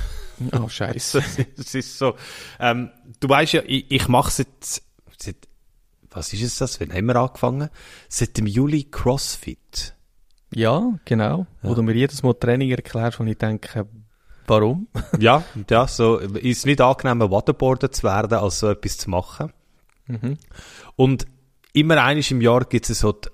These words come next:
Speaker 1: Opens, nennen sie das. Und das ist so mega gehypt in der CrossFit-Community, weil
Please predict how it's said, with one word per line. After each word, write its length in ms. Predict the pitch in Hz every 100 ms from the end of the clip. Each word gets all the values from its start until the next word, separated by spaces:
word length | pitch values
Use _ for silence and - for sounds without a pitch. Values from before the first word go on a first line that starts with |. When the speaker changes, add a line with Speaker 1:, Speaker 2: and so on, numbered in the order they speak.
| _
Speaker 1:
Opens, 800 | - 117 120 - - 85 67 -
nennen 300 | 98 92 95 92
sie 140 | 92
das. 320 | 78 62 -
Und 160 | - -
das 100 | 104
ist 140 | 117
so 100 | 110
mega 300 | 92 117 120
gehypt 380 | 110 - 92 -
in 40 | 95
der 100 | 92
CrossFit-Community, 1040 | - 98 - 107 - 110 110 113 - 101
weil 260 | 101 120